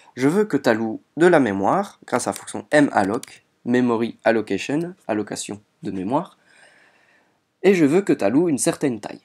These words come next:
Une taille de quoi ? La taille d'un entier, qui va pointer vers un entier. Vec va être notre vecteur d'entier. Donc on va prendre la taille size of d'un entier. Combien ? N. Donc en gros on fait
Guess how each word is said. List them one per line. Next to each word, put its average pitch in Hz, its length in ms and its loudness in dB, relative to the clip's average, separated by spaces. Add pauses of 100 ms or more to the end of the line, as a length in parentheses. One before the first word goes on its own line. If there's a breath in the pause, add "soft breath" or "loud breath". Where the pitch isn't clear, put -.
(120)
Une 127 140 -2
taille 117 180 4
de 104 100 -4
quoi ? 180 340 0 (140)
La 117 140 4
taille 180 240 2
d'un 139 140 2
entier, 113 360 -6 (520)
qui 117 100 -8
va 104 140 -4
pointer 120 400 -2
vers 95 200 -6
un 92 260 -8
entier. 95 240 -6 (320)
Vec 135 260 0
va 107 100 -4
être - 320 -6
notre 104 260 -6
vecteur 120 440 -2
d'entier. 98 360 -8 (1300 soft breath)
Donc 120 160 -4
on - 20 4
va 110 100 6
prendre 110 200 0
la 101 120 0
taille 120 360 0
size 135 300 -2
of - 340 -6 (300)
d'un 196 160 4
entier. 120 340 -6 (540)
Combien ? 160 420 0 (1600)
N. 131 340 2 (320)
Donc 131 160 -2
en 107 80 -2
gros 123 160 2
on 196 60 2
fait - 300 -6